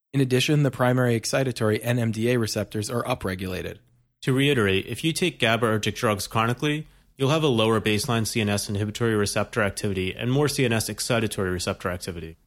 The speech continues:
Speaker 1: Exactly. So combining these two facts, it's the loss of inhibitory control of the excitatory N M D A neurotransmitter pathways that leads to the clinical symptoms of withdrawal that we all recognize.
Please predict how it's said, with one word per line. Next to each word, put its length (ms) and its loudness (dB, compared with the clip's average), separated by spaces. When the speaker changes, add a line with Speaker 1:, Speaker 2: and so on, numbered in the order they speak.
Speaker 1:
Exactly. 540 0
So 180 0
combining 400 4
these 160 4
two 140 4
facts, 500 -2
it's 160 -6
the 120 0
loss 260 2
of 100 0
inhibitory 540 2
control 520 0
of 140 -4
the 160 -2
excitatory 640 2
N 140 0
M 100 0
D 180 0
A 100 0
neurotransmitter 760 0
pathways 540 -4
that 160 -4
leads 240 2
to 80 0
the 100 2
clinical 400 0
symptoms 420 0
of 140 -2
withdrawal 440 0
that 120 -6
we 140 -2
all 160 -2
recognize. 580 -6